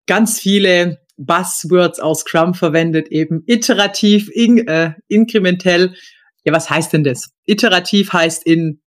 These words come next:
Schleifen, also immer in wieder sich wiederholenden Sprints nennt man das in Scrum. Und inkrementell, was meint man damit?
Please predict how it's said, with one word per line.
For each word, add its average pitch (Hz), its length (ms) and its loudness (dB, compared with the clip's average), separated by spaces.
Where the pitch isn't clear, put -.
Schleifen, 127 480 -2
also 139 220 -2
immer 196 300 2
in 180 80 0
wieder 175 180 2
sich 185 320 -6
wiederholenden 185 760 2
Sprints 180 580 0
nennt 143 240 -4
man 143 100 -8
das 143 260 0
in 143 140 -6
Scrum. 143 460 -4
Und 170 380 0
inkrementell, 180 840 0
was 165 220 -4
meint 160 200 0
man 151 120 -4
damit? 180 400 2